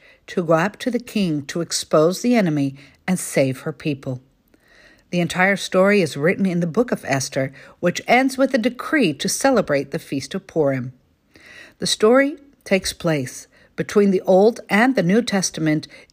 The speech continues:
in the Persian Empire, ancient Iran, around four hundred B C. Purim takes place on the fourteenth day of the Hebrew month of Adar,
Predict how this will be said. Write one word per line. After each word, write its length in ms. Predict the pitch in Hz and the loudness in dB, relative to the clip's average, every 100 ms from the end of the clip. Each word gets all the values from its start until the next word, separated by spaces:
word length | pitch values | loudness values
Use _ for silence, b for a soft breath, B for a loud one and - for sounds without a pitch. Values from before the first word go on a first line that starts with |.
| - | 2
in 240 | 277 277 | 6 6
the 60 | 196 | 4
Persian 460 | - 262 262 190 | 4 2 2 0
Empire, 640 | 180 208 190 165 151 151 b b _ | 0 0 2 2 2 0 b b _
ancient 380 | 185 240 240 269 | 0 2 2 2
Iran, 680 | 233 214 196 233 165 139 143 - | 2 0 -2 -2 -2 -4 -6 -8
around 300 | 151 147 143 | -4 -4 -4
four 340 | 139 - 190 208 | -6 -4 -2 -2
hundred 480 | 185 156 175 175 - | -4 -2 -2 -6 -6
B 200 | 143 151 | -6 -6
C. 400 | - 143 127 131 _ _ _ _ b b b b b b _ | -8 -8 -8 -12 _ _ _ _ b b b b b b _
Purim 320 | - 254 269 | 4 4 4
takes 340 | 254 220 196 - | 0 0 -2 -6
place 460 | - 196 220 240 | -2 2 2 2
on 80 | 196 | 0
the 80 | 185 | -2
fourteenth 640 | - 240 294 - 320 285 180 | 0 2 2 0 -2 0 2
day 300 | 190 220 240 | 4 6 4
of 120 | - | 2
the 80 | 156 | -6
Hebrew 420 | - 277 247 175 | -4 -4 -2 0
month 260 | 160 175 | 0 -2
of 100 | 175 | -4
Adar, 520 | 160 143 151 139 135 | -4 -2 0 0 -2